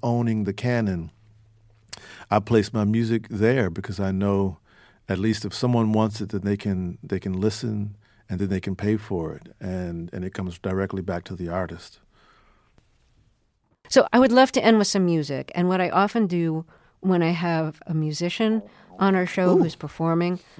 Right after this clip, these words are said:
Speaker 2: I ask them to do a song that we would be surprised they like
Speaker 1: Mm.
Speaker 2: and to tell us why they actually love that song and play it for us. Would you be willing to do that?
Speaker 1: Sure, I'll take you up on that. Um, I'll play, um,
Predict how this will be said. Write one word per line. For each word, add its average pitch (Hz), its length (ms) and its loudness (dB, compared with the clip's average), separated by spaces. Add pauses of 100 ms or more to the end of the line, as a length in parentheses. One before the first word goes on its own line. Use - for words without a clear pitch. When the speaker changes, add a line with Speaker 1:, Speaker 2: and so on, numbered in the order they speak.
(140)
Speaker 2:
I 175 120 0
ask 220 300 4
them 247 160 4
to 196 140 -2
do 185 380 2
a 175 100 -2
song 151 600 -2 (400)
that 160 180 2
we 190 160 6
would 185 180 6
be 170 120 0
surprised 143 840 -2
they 139 220 -2
like 120 460 -4
Speaker 1:
Mm. 82 320 -4
Speaker 2:
and 156 120 2
to 160 60 -4
tell 180 240 0
us 175 180 0
why 160 300 2
they 160 160 -2
actually 139 600 -4
love 160 240 0
that 165 220 0
song 139 420 0 (160)
and 143 200 0
play 135 220 -6
it 131 100 -6
for 127 220 -6
us. 123 140 -8 (240)
Would 160 120 -4
you 190 100 2
be 190 120 0
willing 185 300 2
to 196 100 -4
do 185 160 -2
that? 220 240 -6 (760)
Speaker 1:
Sure, 120 300 8
I'll 104 120 6
take 123 200 2
you 101 140 4
up - 140 -4
on 87 120 0
that. 85 200 -4 (380)
Um, 90 640 0 (840)
I'll 135 220 8
play, 127 440 4
um, 101 600 0